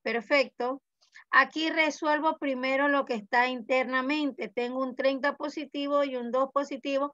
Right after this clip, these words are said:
treinta y dos positivo. Muy bien. Ahora voy a destruir este paréntesis que está aquí,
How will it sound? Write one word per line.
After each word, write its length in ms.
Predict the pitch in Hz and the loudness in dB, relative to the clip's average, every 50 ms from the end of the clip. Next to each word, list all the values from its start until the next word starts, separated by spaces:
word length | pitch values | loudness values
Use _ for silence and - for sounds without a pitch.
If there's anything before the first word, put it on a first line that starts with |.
| - - - - - _ _ | -8 -20 -20 -20 -20 _ _
treinta 320 | - - 269 262 262 247 254 | 0 2 2 2 4 2 2
y 60 | 247 | 4
dos 160 | 254 262 262 262 | 4 2 2 2
positivo. 640 | - 262 247 254 254 214 - 214 - 180 175 196 | 2 0 0 0 -6 -10 -10 -8 -6 -6 -6 -6
Muy 400 | 220 269 254 285 311 - 302 277 | -6 -6 -2 0 2 2 2 0
bien. 260 | 214 208 190 190 - _ _ _ _ _ _ _ _ | -2 -4 -8 -8 -10 _ _ _ _ _ _ _ _
Ahora 640 | - - 262 269 285 277 294 302 311 330 - - - _ - | 4 6 8 8 10 8 8 8 6 6 4 2 -2 _ -12
voy 760 | 240 208 208 - 269 277 294 285 269 262 254 254 269 277 - - | -12 -6 0 4 6 8 8 8 8 8 8 6 4 0 -2 -2
a 380 | - 233 247 247 247 247 254 254 | 2 4 6 8 8 8 8 6
destruir 840 | 214 226 262 269 277 277 - _ - 302 302 285 269 269 277 254 - | 6 4 6 6 6 4 2 _ -4 -2 0 0 0 0 -2 -2 0
este 340 | - 262 277 277 - 294 285 | 2 2 2 2 2 0 0
paréntesis 720 | - - 262 247 240 240 247 247 233 269 240 - 262 202 | 2 2 2 2 2 2 0 0 0 0 0 -2 -6 -8
que 100 | - 233 | -8 -8
está 200 | 196 196 240 233 | -4 0 0 0
aquí, 420 | 233 233 - 247 240 247 269 294 | 0 0 -4 -8 -6 -6 -6 -6